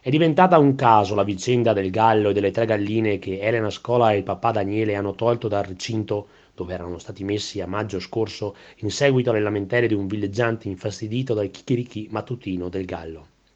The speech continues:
Per la perdita dell'animale, trasferito con le galline a Falcade, in tanti hanno sfogato la loro rabbia sui social,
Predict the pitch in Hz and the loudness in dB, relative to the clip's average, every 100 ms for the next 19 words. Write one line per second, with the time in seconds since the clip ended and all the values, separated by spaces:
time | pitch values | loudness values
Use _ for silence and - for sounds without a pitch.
0 | - - - - - - 175 135 175 170 | -20 -20 -20 -20 -8 2 4 6 4 4
1 | 147 127 110 104 101 98 92 87 117 - | 4 2 2 2 0 -2 -2 -4 -6 -6
2 | 92 - 101 123 107 92 90 87 104 110 | -8 -6 -4 -2 -2 -4 -6 -4 -2 -2
3 | 92 95 92 90 85 90 113 175 175 87 | -4 -8 -10 -10 -10 -8 -4 -2 -2 -4
4 | 92 110 107 107 - 120 127 127 107 98 | -6 -6 -4 -4 -2 2 4 2 0 2
5 | 123 113 104 107 101 101 95 87 82 - | 2 2 0 -2 -4 -6 -10 -10 -10 -12
6 | 80 | -14